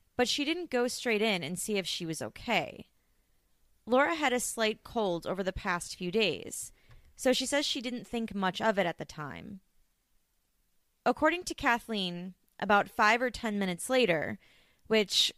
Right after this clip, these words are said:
call me a cynic, but ten minutes might be more likely here. But either way, Kathleen goes into Laura's bedroom and finds her pale and slightly blue. She picks Laura up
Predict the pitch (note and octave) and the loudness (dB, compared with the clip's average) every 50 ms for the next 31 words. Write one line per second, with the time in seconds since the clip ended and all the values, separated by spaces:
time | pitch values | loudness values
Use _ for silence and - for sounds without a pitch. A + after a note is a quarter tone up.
0 | _ _ - - - C#4+ D4 C#4+ C#4 B3 A#3 - - - B3+ A3+ F#3+ E3+ - - | _ _ -8 2 4 4 4 4 2 2 2 0 2 2 4 6 4 4 2 0
1 | - - - F#3 F3 E3+ E3 - _ _ _ _ - - B3+ B3 B3 A#3 G#3 F#3+ | -4 2 6 6 6 6 4 0 _ _ _ _ -6 0 0 2 2 4 2 2
2 | F3+ F3 E3+ - - G#3 F#3+ F3+ F3 - - G3 F#3+ F#3 F3+ E3+ E3+ E3+ F#3 G3+ | 2 0 -2 -2 -4 0 0 0 0 0 0 0 2 2 2 2 4 4 4 4
3 | G3+ - - F3 E3 D#3+ - - C#3+ C3 C2+ D2+ - G3+ - _ _ - _ _ | 4 2 0 -2 -2 -2 -4 -6 -6 -6 -6 -6 -8 -10 -12 _ _ -20 _ _
4 | _ _ _ _ _ _ - A#3+ A#3+ A#3+ C4 C4+ D#4+ C#4+ B3 F#3+ F3+ F3 F3+ F#3 | _ _ _ _ _ _ 2 4 4 6 6 4 4 6 6 6 6 4 2 -2
5 | G3+ G3+ - _ - - - - A#3+ A3+ - - A#3+ B3 C4+ C4 C4+ B3+ B3 G3+ | -4 -8 -12 _ -20 -12 0 2 2 2 2 2 0 0 2 4 4 4 4 4
6 | A3+ A3+ A3 - A#3+ G#3 F#3+ F3+ F#3 G3 A3 G3+ - G3 F3+ E3+ E3 E3+ E3+ E3 | 2 0 0 -2 -2 0 2 4 4 4 2 2 2 4 4 4 2 0 -2 -2
7 | D#3+ E3 F3 F3+ - _ _ _ _ _ _ _ - G#3 G#3 - A3+ G#3+ G#3 G#3 | -2 -4 -6 -8 -12 _ _ _ _ _ _ _ -2 -2 2 4 4 4 4 4
8 | G#3 - A3+ G3 - G3+ A#3 G#3+ F#3 D3 A#2 G#2 - G3 - _ _ _ - G3 | 0 -2 -4 -4 0 0 2 4 4 4 2 0 -4 -10 -12 _ _ _ -6 -4
9 | F#3+ - - - G3 F#3 B2 D#3+ F3+ E3+ D#3+ - G3+ G#3+ F3+ G#2+ B1+ A#1 - - | -4 -2 0 2 2 2 2 0 -2 -2 -2 0 2 2 2 2 0 -4 -12 -16
10 | - _ _ _ _ _ _ _ _ _ _ _ _ _ _ _ _ - - - | -18 _ _ _ _ _ _ _ _ _ _ _ _ _ _ _ _ -8 -2 -2
11 | C4 - C4 C#4 C#4+ - - - C4+ A#3+ A#3 A#3 A#3 A#3+ B3 - - F#3 F#3+ - | 0 4 4 2 2 2 -4 -4 0 2 4 4 6 4 6 6 6 6 6 4
12 | - | 0